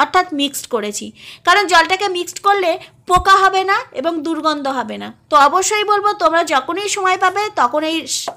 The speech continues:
তরল লিকুইড সারটিকে একটিবার এইভাবে মিক্সড করবে, ভীষণ ভালো লিকুইড সার তৈরি হবে।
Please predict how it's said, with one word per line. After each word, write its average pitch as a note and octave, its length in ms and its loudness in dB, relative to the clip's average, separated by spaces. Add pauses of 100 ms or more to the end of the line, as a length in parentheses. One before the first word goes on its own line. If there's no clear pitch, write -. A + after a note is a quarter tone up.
তরল D4 340 4
লিকুইড G4 340 -4
সারটিকে F4 460 -4 (240)
একটিবার E4 440 0
এইভাবে D4 300 -4
মিক্সড B3 320 -12
করবে, G#3 220 -10 (220)
ভীষণ E4+ 340 0 (180)
ভালো C4 220 2 (720)
লিকুইড E4 360 -2
সার F4 180 4 (140)
তৈরি C4+ 300 2
হবে। G#3 160 -8